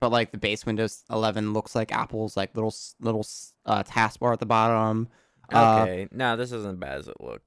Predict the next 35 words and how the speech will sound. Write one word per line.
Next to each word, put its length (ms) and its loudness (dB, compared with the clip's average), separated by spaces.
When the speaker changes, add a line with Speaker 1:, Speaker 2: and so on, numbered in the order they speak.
Speaker 2:
but, 80 -6
Speaker 1:
the, 220 4
Speaker 2:
like 120 -8
Speaker 1:
like, 180 4
the, 760 6
the 240 2
shortcuts 600 2
and 100 0
stuff 300 4
are 100 4
really 240 4
nice, 320 0
though. 220 4
If 160 -6
you've 100 -4
seen 180 -2
some 140 0
of 60 0
the 60 0
shortcuts, 560 -2
uh, 300 6
videos 680 2
and 100 -12
people 220 -2
using 360 2
it, 140 2
um, 680 4
I 180 2
don't 300 4
care 180 2
for 120 -6
the 100 -2
look 260 0
of 140 0
it. 220 0